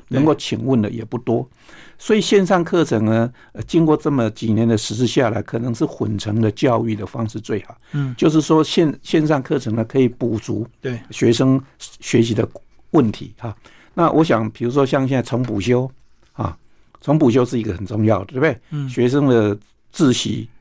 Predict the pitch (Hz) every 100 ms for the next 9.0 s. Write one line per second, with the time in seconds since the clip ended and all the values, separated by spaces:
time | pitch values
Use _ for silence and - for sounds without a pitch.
0 | - _ _ _ _ 104 98 _ - _
1 | _ - 165 123 - 110 113 165 123 -
2 | 107 143 107 - 120 110 120 107 101 113
3 | 113 107 107 113 107 - _ - - -
4 | 139 143 143 131 117 110 104 101 98 113
5 | 113 107 - _ - - 139 135 147 139
6 | 135 127 131 110 104 113 - - - 117
7 | 151 147 127 123 117 117 156 110 110 123
8 | 117 107 107 113 113 110 131 117 180 190